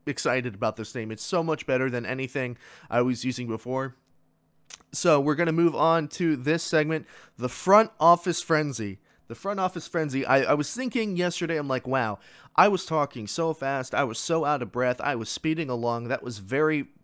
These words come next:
frenzied." And I'm like, "Well, that's, that's the name right there, front office frenzy." And if you're new, uh, for those of you who are new to the segment that are maybe watching this for the first time or maybe coming from,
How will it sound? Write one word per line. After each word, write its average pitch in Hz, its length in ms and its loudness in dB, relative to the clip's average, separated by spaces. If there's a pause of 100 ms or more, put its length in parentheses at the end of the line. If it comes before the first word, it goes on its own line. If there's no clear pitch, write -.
(120)
frenzied." 117 560 -2
And 117 100 -4
I'm 113 120 -4
like, 113 200 -6
"Well, 120 120 -2
that's, 123 340 -2
that's 120 340 -4
the 135 80 -6
name 147 220 -4
right 139 180 -4
there, 165 240 -4 (300)
front 175 500 0
office 139 360 -2
frenzy." 127 420 -6 (920)
And 160 260 0
if 143 180 -6
you're 127 140 -6
new, 214 380 0 (360)
uh, 131 220 0
for 165 160 -2
those 220 240 -4
of 185 100 -6
you 185 100 -4
who 180 100 0
are 160 60 0
new 170 140 0
to 175 100 -8
the 147 80 -8
segment 151 600 -2
that 127 160 4
are 123 80 0
maybe 123 220 -2
watching 123 420 0
this 123 140 -4
for 139 100 -8
the 113 80 -6
first 131 300 -6
time 127 260 -6
or 117 60 -4
maybe 117 260 -6
coming 127 360 -10
from, 117 440 -6